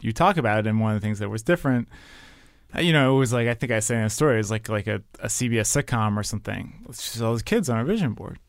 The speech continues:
you know, and, and, uh, I think I had one, but it was clear that there was, like, an asymmetry there. You know, we had never talked about it,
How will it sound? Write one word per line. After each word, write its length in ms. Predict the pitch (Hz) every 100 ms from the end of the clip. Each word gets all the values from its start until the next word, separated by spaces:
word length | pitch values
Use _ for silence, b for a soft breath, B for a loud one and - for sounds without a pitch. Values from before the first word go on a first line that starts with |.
| _
you 160 | - 127
know, 180 | 120 123
and, 400 | 120 117 117 117
and, 440 | - 117 113 110 110
uh, 380 | 107 107 104 107 - -
I 60 | -
think 200 | 156 151
I 60 |
had 140 | 147 131
one, 500 | 123 127 113 117 113 - - b b b b b b b b b b -
but 140 | 151
it 60 | 156
was 160 | 156
clear 420 | - 185 208 139
that 240 | 123 123 123 - _ _ _
there 120 | 131 131
was, 200 | 131 120
like, 160 | 123
an 100 | 123
asymmetry 520 | 117 113 131 131 123
there. 380 | 107 107 110 127 - - _ -
You 120 | 123
know, 160 | 113
we 140 | 120 117
had 80 | 113
never 200 | 113 131
talked 280 | 107 110
about 260 | 104 104 107
it, 160 | 143